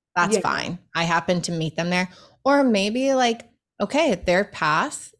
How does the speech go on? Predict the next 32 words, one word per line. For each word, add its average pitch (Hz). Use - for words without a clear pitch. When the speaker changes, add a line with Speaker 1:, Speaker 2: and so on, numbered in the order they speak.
Speaker 1:
that 170
is 220
their 175
thing. 190
It's -
nothing 170
personal 170
towards 165
me. 180
They 170
are 170
in 185
a 185
place 180
now 170
where, 196
like, 165
they 165
are 165
trying 170
to 160
figure 151
it -
out. 73
They 170
Speaker 2:
Mm. 180
Speaker 1:
are 330
trying 165
to 185
maybe 165
social 165
climb. 165